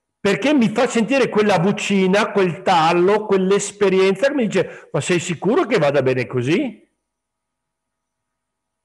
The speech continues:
O, o forse c'è dell'altro?" Capite che è un'azione duplice? Non è semplicemente un farsi andar bene le cose.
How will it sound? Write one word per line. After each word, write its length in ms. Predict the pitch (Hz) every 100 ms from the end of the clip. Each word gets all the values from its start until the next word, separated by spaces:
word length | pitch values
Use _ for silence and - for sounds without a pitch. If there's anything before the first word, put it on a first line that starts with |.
| _
O, 600 | 185 175 - - - _ _ _ _ _ _ _ _ _
o 120 | -
forse 580 | 156 220 220 233 226 -
c'è 180 | - 202
dell'altro?" 1080 | 185 175 151 120 110 95 104 98 - _ _ _ _ _ _ _ _ _ _ _ _ _
Capite 380 | 214 - 370 262
che 100 | 226
è 40 |
un'azione 540 | 214 202 - 262 240 165
duplice? 1160 | 233 226 185 185 - 175 196 226 - - - -
Non 160 | 202
è 140 | 277 285
semplicemente 840 | 294 285 330 262 254 269 254 254
un 160 | 208
farsi 380 | 160 208 226 220
andar 220 | 190 165
bene 220 | 156 185 165
le 120 | 160
cose. 680 | 160 135 117 110 104 -